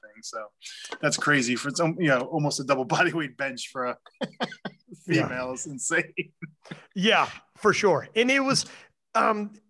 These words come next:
Speaker 2: I mean, she came in, even though she missed, I mean, she went one, two, three, four, five for nine. So she, she only got one deadlift in, missed the third squat, missed her second bench. And that's when she was going for the record there.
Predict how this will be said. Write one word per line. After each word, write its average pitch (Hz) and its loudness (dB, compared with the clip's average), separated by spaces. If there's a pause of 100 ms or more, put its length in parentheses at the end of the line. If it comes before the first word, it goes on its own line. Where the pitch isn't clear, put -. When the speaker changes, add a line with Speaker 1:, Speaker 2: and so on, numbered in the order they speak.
(100)
Speaker 2:
I 220 2
mean, 233 2
she 311 0
came 311 2
in, 262 -2
even 277 0
though 311 2
she - 0
missed, 208 2
I 180 2
mean, 170 0
she - -6
went 202 -2
one, 175 -12
two, 180 -10
three, 175 -10
four, 160 -10
five 190 -4
for 170 2
nine. 135 -2
So 175 0
she, 196 0 (240)
she - -2
only 262 2
got 214 2
one 190 2
deadlift 170 0
in, 156 0 (720)
missed 180 -2
the 170 -6
third 180 2
squat, 160 0
missed 160 -2
her 160 -4
second 160 -2
bench. 147 -4 (320)
And 160 0
that's 165 0
when 165 0
she 160 -4
was 156 -2
going 170 0
for 165 -8
the 143 -2
record 143 -4
there. 139 -2